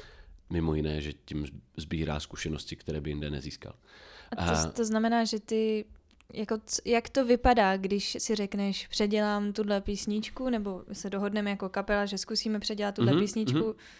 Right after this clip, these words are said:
Speaker 2: co to obnáší pro tebe, aby to jsme potom mohli hrát?
Speaker 1: Jasně, jasně. No to se taky strašně vyvíjí. Je,
Speaker 2: Mhm.
Speaker 1: dřív jsem se na to díval nějak. Dneska, takže spousta věcí, které hrajem, jsou dělané jako s jiným mindsetem,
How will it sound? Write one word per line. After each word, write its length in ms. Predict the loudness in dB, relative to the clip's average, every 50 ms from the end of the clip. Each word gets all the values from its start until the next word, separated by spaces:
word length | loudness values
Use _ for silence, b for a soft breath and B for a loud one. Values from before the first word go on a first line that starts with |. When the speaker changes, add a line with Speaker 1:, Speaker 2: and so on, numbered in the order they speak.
| B B B B B B -6
Speaker 2:
co 120 | -4 -2 2
to 140 | 2 2
obnáší 520 | 4 4 4 4 4 2 2 -2 -2 -2 -4
pro 320 | -4 0 2 2 2 2
tebe, 460 | 4 4 4 4 6 6 6 6 4 4 2
aby 240 | 0 0 0 -2
to 340 | -2 -2 -2 -2 -2 -2 -4 -8 -12 -18 -18
jsme 180 | -10 -6 -4 -4
potom 260 | -2 -2 0 0 2
mohli 200 | 2 2 2 2
hrát? 340 | 4 4 4 2 2 0 -4 0 2
Speaker 1:
Jasně, 340 | 4 4 4 2 -2 -4 -4 -6 -6
jasně. 220 | -6 -4 -4 -4 -6 B B B B
No 100 | 6 6
to 100 | 6 6
se 200 | 4 4 4 4
taky 280 | 4 2 0 2 0 -2
strašně 340 | 0 -2 -2 0 2 2 2
vyvíjí. 400 | 4 4 2 2 0 0 -4 -4 -2
Je, 260 | 0 2 4 4 6
Speaker 2:
Mhm. 100 | 6 6
Speaker 1:
dřív 180 | 6 6 4 2
jsem 120 | 0 -2
se 100 | -2 -2
na 80 | -2 0
to 100 | 0 0
díval 440 | 0 0 2 2 0 0 -4 -6 -10 -14 -20 _ -8
nějak. 460 | -2 2 4 6 6 4 4 0 -6 B B B B B B B B
Dneska, 540 | 2 4 6 6 4 4 4 4 4 4 4
takže 340 | 2 0 0 2 2 2 0 0 -2 -8
spousta 340 | -12 -6 -4 -4 -2 0 0
věcí, 220 | 0 0 0 -2
které 220 | -2 0 0 2
hrajem, 440 | 2 2 2 2 2 2 2 0 -2
jsou 280 | -2 -4 -2 -2 -2 0
dělané 320 | 0 0 0 2 0 0
jako 200 | -2 -2 -4 -4
s 60 | -2
jiným 300 | 0 0 0 2 2 0
mindsetem, 520 | 0 0 -2 -2 -4 -4 -2 -2 -2 -2